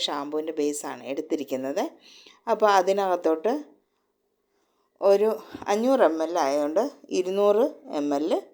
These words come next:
ആ, നമ്മൾ അരച്ച് പറ്റിച്ചെടുത്ത ആ മിക്സ്, ആ, നല്ലതായിട്ട് അരിച്ചെടുത്തുകൊണ്ട് വന്ന് ഇതിനകത്തോട്ട് ചേർത്ത്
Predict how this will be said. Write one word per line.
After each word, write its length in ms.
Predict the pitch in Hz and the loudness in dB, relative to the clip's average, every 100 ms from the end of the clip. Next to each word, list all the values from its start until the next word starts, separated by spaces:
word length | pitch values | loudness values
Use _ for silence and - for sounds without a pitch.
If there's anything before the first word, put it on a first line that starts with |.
| _ _ _ - | _ _ _ -8
ആ, 120 | 92 143 156 | -4 -2 -2
നമ്മൾ 200 | 151 156 196 - 147 | -2 0 -2 0 0
അരച്ച് 400 | 151 147 - 147 175 - - - - | 0 -2 -2 -2 -2 -8 -14 -8 -2
പറ്റിച്ചെടുത്ത 680 | 151 - 165 - 240 - 214 269 - _ _ - 156 | -2 -2 -2 0 0 0 -2 -4 -12 _ _ -2 0
ആ 20 | 151 147 - | 0 -6 -10
മിക്സ്, 380 | 139 127 - 214 - _ _ _ | -10 -8 -2 -2 -2 _ _ _
ആ, 100 | - 156 156 160 | -4 -2 0 0
നല്ലതായിട്ട് 460 | 156 165 165 160 139 | 2 4 4 4 2
അരിച്ചെടുത്തുകൊണ്ട് 580 | 143 151 135 139 139 139 | 0 -4 -6 -8 -6 -6
വന്ന് 140 | 160 151 | -6 -4
ഇതിനകത്തോട്ട് 540 | 139 135 131 135 165 170 | -4 -6 -6 -6 -6 -4
ചേർത്ത് 320 | 131 123 127 | -2 -2 -4